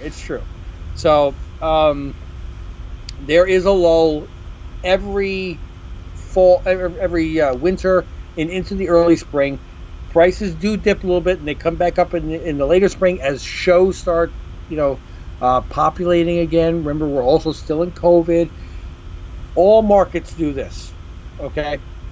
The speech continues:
Don't worry about it. If you get a little bit of a dip, it's the time to buy. It's the time to look for those books. And then when they go back up again, you'll be happy. I looked at my, uh, cover price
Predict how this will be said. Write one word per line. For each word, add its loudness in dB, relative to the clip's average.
Don't 4
worry 4
about 0
it. -6
If -2
you 2
get 6
a 8
little 6
bit 2
of 2
a -2
dip, 2
it's -10
the -2
time -2
to -4
buy. -4
It's -6
the -2
time 2
to 2
look 0
for -2
those -2
books. -10
And 4
then 4
when 2
they 2
go 4
back 2
up 0
again, 0
you'll -4
be 2
happy. 0
I 6
looked 2
at -4
my, 0
uh, 0
cover 0
price -4